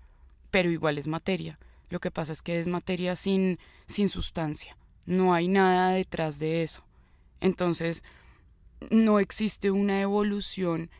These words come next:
espiritual, álmica y energética que acompañe esos logros materiales. Y ahí es donde otra vez volvemos a entrar en crisis existenciales, porque por eso vemos personas tan abundantes a nivel material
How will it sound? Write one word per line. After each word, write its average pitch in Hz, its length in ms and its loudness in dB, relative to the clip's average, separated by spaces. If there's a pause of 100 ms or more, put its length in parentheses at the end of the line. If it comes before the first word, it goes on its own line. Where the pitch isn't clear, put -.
(220)
espiritual, 196 1040 -2 (140)
álmica 190 540 -2
y 190 120 -2
energética 170 840 -6
que - 160 -8
acompañe 160 840 -4 (180)
esos 170 680 0 (540)
logros 170 500 2
materiales. 156 800 -6 (540)
Y 196 160 6
ahí 170 220 4
es 151 140 -2
donde 165 260 2
otra 156 300 0
vez 151 80 -2
volvemos 156 420 -4
a 175 40 -2
entrar 165 360 -4
en 147 100 -4
crisis 156 380 -8
existenciales, 180 800 -4
porque 170 260 -10
por 160 180 -8
eso 151 180 -6
vemos 160 280 -6
personas 160 420 -6
tan 165 160 -6
abundantes 160 640 -4
a 156 60 -4
nivel 165 380 -4 (380)
material 185 800 0